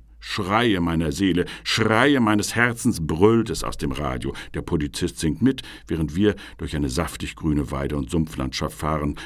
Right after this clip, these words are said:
durchsetzt mit hellbraunen Flecken, Kühen und schneeweißen Pünktchen, Reihern. Vor einer Hütte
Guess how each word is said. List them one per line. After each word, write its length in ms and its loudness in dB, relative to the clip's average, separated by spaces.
durchsetzt 440 -2
mit 180 -2
hellbraunen 520 0
Flecken, 480 -4
Kühen 440 0
und 140 -6
schneeweißen 540 -2
Pünktchen, 500 -4
Reihern. 520 -12
Vor 140 -10
einer 180 -2
Hütte 260 -4